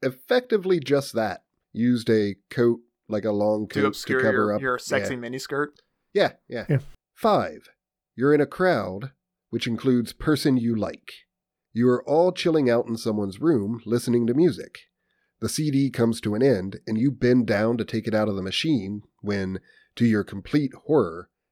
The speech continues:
Speaker 1: you fart audibly. There is no polite way of putting this. Sorry.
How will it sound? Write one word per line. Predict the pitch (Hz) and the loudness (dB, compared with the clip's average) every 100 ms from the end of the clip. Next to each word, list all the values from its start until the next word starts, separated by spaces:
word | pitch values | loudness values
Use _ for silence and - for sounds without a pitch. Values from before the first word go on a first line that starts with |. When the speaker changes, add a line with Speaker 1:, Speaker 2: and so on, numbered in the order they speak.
| _ | _
Speaker 1:
you | 104 110 - - | -8 -8 -8 0
fart | 131 87 - - _ _ _ _ _ 113 | 0 0 -8 -20 _ _ _ _ _ 0
audibly. | 110 87 80 - - _ _ - | 0 0 -12 -20 -20 _ _ -6
There | 110 | -4
is | 104 | 0
no | 127 147 | 0 0
polite | 131 117 117 - | 2 2 2 0
way | 104 | -4
of | 98 - | -4 -6
putting | 110 82 85 | -6 -8 -14
this. | - - - _ | -20 -18 -20 _
Sorry. | - - 87 - - | -12 -8 -8 -12 -20